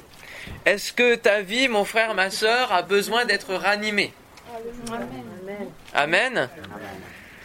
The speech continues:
Speaker 1: C'est une question qu'il faut se poser. Ils ont donné leurs choses précieuses afin de ranimer leur vie. Parfois, euh, on est tellement dans la famine qu'on doit donner des choses précieuses, hein.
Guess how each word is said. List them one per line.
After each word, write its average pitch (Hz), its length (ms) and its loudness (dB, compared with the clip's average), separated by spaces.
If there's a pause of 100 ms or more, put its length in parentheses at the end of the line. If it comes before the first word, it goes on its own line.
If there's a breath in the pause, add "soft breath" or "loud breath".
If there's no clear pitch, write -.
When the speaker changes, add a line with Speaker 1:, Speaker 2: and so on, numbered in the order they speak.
(240 loud breath)
Speaker 1:
C'est 165 260 2
une 190 120 4
question 226 320 2
qu'il 220 160 2
faut 220 160 4
se - 100 0
poser. 202 500 4 (320)
Ils 180 240 2
ont 214 100 6
donné 226 440 6
leurs 202 220 4
choses 254 360 2
précieuses 226 640 2
afin 226 300 4
de 180 140 2
ranimer 196 560 4
leur 175 260 2
vie. 147 520 -2 (840 loud breath)
Parfois, 226 680 2
euh, 147 280 2
on 170 180 2
est 180 340 2
tellement 214 360 4
dans 190 120 2
la 185 140 2
famine 208 340 0
qu'on 208 140 0
doit 185 140 4
donner 190 280 2
des 190 120 4
choses 214 260 2
précieuses, 220 580 4
hein. 208 220 2